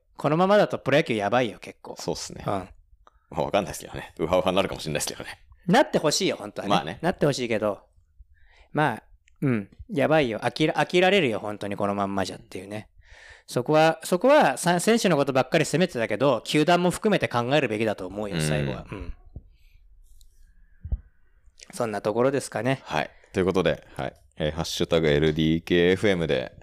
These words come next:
Speaker 2: 感想をつぶやいてください。偉そうにうるせえよって言ってやってください。
Speaker 1: <laughs> いや、でも本当にね、ディーエイチの野球の魅力は知っ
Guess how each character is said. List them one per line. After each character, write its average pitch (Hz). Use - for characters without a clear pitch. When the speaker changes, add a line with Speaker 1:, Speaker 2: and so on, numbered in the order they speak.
Speaker 2:
感 76
想 76
を 73
つ -
ぶ 87
や 87
い 85
て 82
く 82
だ 80
さ 95
い。 -
偉 85
そ 95
う 85
に 78
う 78
る 92
せ 110
え 101
よ 82
っ -
て -
言 -
っ -
て 92
や 82
っ -
て -
く 190
だ 92
さ -
い。 127
Speaker 1:
<laughs> -
い 180
や、 160
で 175
も 170
本 226
当 285
に 285
ね、 285
デ 160
ィ 247
ー 294
エ 311
イ 294
チ 233
の 175
野 170
球 208
の 214
魅 208
力 226
は 269
知 -
っ 165